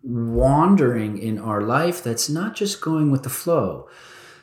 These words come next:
Sometimes we're engaging choice and sometimes we're suspending it.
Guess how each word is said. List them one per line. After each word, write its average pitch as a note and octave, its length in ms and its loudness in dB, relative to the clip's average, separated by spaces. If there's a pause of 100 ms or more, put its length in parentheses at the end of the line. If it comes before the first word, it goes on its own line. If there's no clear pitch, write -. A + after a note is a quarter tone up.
Sometimes C#3+ 580 4
we're B2 140 2
engaging A2+ 480 2
choice B2 520 2
and A2 120 -2
sometimes A2 460 -2
we're G2+ 100 -6
suspending G2+ 640 -4
it. - 140 -18